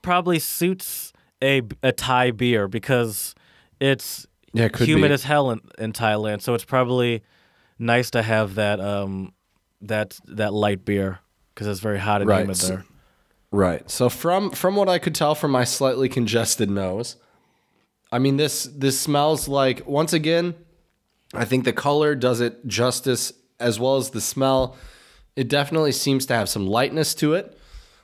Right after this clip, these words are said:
Speaker 2: but I'm gonna give it, give it a quick sip and we'll, we'll find out. Ooh, that's good.
Speaker 1: Oh, really?
Speaker 2: I like that.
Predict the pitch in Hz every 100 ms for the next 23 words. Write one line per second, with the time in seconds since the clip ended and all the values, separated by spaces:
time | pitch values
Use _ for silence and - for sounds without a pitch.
0 | - 117 113 127 123 120 123 127 127 127
1 | 170 160 139 127 - 147 - 214 226 147
2 | 131 131 82 117 131 127 101 76 - _
3 | _ _ _ _ _ _ _ _ _ _
4 | _ _ _ _ _ _ _ _ _ _
5 | _ _ _ _ _ 156 139 _ _ _
6 | _ - - _ _ _ _ _ _ _
7 | _ _ - 185 233 214 - 131 214 220
8 | 151 139 165 220 277 123 147 202 165 98
9 | - _